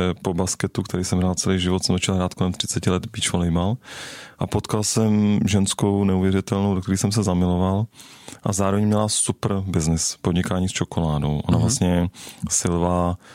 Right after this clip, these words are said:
Speaker 1: v roce dva tisíce pět si založila firmu, která vlastně kupovala čokoládu a balila to do svých designů. A měla malinký obrat, třeba čtyři miliony korun. A říkám, to má neskutečný potenciál. Sežral jsem asi deset kilo čokolády.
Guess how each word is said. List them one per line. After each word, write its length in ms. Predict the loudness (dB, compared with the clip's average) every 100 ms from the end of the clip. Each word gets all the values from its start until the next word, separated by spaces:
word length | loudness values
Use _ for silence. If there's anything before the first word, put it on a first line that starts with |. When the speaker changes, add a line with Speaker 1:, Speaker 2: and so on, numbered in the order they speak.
| -8 -4
Speaker 1:
v 20 |
roce 220 | -2 0
dva 160 | 0 -2
tisíce 400 | -2 -2 -2 -2
pět 320 | 0 -2 0
si 100 | 0
založila 440 | 2 2 0 0
firmu, 520 | 0 0 2 2 0 -4 -12 -12 -12 -16
která 840 | -6 -4 0 0 2 2 2 2 0
vlastně 640 | 0 -2 0 2 2 2 -2 _ _ _ _ -6
kupovala 460 | -4 0 0 0 -2
čokoládu 580 | -4 -4 -2 0 2
a 40 | 0
balila 320 | 2 0 0
to 120 | 0
do 80 | -2
svých 240 | 0 0
designů. 460 | 0 2 2 2 0 -6 -20 -18 -18 -10 0
A 60 |
měla 240 | 2 2 2
malinký 500 | 2 2 0 0 0
obrat, 340 | 0 -2 -4 -14 -4
třeba 220 | -2 -2
čtyři 300 | -2 0 2
miliony 420 | 2 2 0 -2 -10 -18 -6
korun. 340 | -2 -2 -4 -8 -14 -4
A 80 | -2
říkám, 260 | 0 0
to 140 | 0 0
má 140 | 2
neskutečný 540 | 0 -2 -2 0 0
potenciál. 560 | 0 0 0 0 0 0
Sežral 300 | 0 2 0
jsem 200 | 0 0
asi 160 | 0 0
deset 240 | -2 -2
kilo 180 | -4 -4
čokolády. 600 | -4 -2 0 2 0